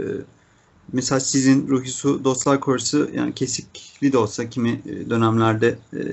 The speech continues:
daha farklı şekillerde bulunmuş da olsa, e, sonuç itibariyle bu toprakların kırk beş yılına tanıklık etmiş bir koro. Oldukça,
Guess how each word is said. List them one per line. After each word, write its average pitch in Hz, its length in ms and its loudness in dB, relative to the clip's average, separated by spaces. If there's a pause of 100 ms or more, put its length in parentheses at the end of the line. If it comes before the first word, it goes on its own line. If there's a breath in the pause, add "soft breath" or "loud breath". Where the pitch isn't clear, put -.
(520)
daha 117 160 0
farklı 117 440 -2 (100)
şekillerde 110 640 -4
bulunmuş 120 320 0
da 127 40 0
olsa, 170 360 0 (200)
e, - 140 -10
sonuç 151 300 4
itibariyle 135 360 4
bu 139 60 -2
toprakların 135 640 0 (340 soft breath)
kırk - 160 -10
beş 139 220 2
yılına 143 220 2
tanıklık 135 580 0
etmiş 135 420 -4
bir - 80 -8
koro. 123 420 0
Oldukça, 113 580 -2